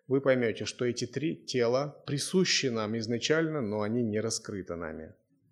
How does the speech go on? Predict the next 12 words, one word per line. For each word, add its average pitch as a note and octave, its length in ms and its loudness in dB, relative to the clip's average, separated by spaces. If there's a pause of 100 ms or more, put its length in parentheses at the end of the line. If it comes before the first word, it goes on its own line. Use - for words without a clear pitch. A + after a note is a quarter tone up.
(880)
Джнанакая C#3+ 680 6
означает C3+ 480 4
«тело D#3 260 6
мудрости, E3 480 2
подобное C#3 560 6
световому B2 580 2
пространству». G2+ 960 -4
Внутри C3 460 2
нас E3+ 360 4
есть C3+ 560 4
пространство A2+ 640 0
света. F#2+ 640 -2